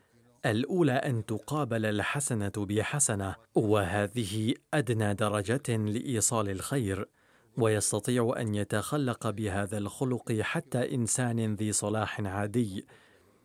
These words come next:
فيحسن إلى من أحسن إليه"، أي كل إنسان محترم يعمل هذه الحسنة، لأنه أمر أساسي، وليس حسنة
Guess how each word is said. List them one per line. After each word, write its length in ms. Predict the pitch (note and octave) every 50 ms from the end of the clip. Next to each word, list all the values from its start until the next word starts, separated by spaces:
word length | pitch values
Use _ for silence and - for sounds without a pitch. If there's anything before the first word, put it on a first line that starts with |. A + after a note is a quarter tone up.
| _ _ _ _ _ _ _ _ _
فيحسن 680 | - - B2 A#2 C3+ D#3 C#3+ - - - - C#3 B2+ B2
إلى 460 | B2 - - D3+ B2+ A#2 A2 G#2 G#2
من 220 | G2+ G#2 G#2 G#2+
أحسن 460 | - - - - - - - A#2+ G#2+
إليه"، 680 | G#2 A2 - C3+ A2+ G#2+ A#2 A#2 G#2+ F2+ E2+ D2+ - _ _ _ _ _ _ _ _ _ _ _ - _ _ _ _ _ _ _ _ -
أي 320 | B2 G#2+ G2+ G2+ G#2 - - _ _
كل 320 | - B2 A2 G#2 G#2 A#2 -
إنسان 420 | B2 G#2+ - - C#3 C3 B2 A#2+
محترم 840 | A#2 A2+ G#2 - - - D#3+ D#3+ D3 B2+ A2+ A2 G#2+ G#2 G#2 G#2 A#2+ -
يعمل 440 | - C#3+ A#2 G2+ G2 G2+ G2+ G2+ G#2
هذه 400 | G#2 F#2+ G2+ A2+ A2 - A2+ A2+
الحسنة، 600 | A2 G#2+ - - C3+ - - G#2+ G2 G2 F#2+ - - - - - - - - - _ _
لأنه 680 | - A2+ A2 C3 - B2+ A2 G2+ A2 B2 A#2 A2+ B2+ -
أمر 340 | C#3+ B2+ A#2 A2 A2 A2 A#2+ -
أساسي، 680 | C3+ A2+ - B2+ B2 A2+ - - D3+ B2+ G#2 G2+ G#2 - - - - _ - - _ _ -
وليس 540 | C#3 G#2+ G2+ G2+ G2+ G2+ G2+ G2 - - A2
حسنة 540 | G2 - - E3+ E3+ - D#3+ C#3+ C3 B2